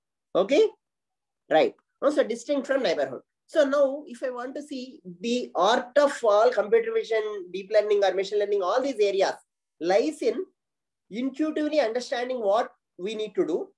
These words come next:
Okay? And putting them mathematically as a cost function. Okay? That if you minimize that or optimize that cost function,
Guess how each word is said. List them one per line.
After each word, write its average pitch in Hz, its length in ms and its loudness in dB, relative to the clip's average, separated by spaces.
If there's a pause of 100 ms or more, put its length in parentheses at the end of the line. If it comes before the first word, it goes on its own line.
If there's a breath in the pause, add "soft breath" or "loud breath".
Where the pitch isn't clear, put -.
(320)
Okay? 294 320 0 (380)
And 262 300 -4
putting 311 320 -4
them 302 200 2
mathematically 170 760 -4 (840)
as 269 240 0
a 294 80 2
cost 226 300 -8
function. 165 420 -8 (580)
Okay? 285 360 2 (280)
That 240 260 0 (1000)
if 247 180 -2
you 285 120 4
minimize 277 560 4
that 302 180 2
or 247 160 2
optimize 240 560 0
that 185 200 0 (360)
cost 214 220 -2
function, 220 440 -2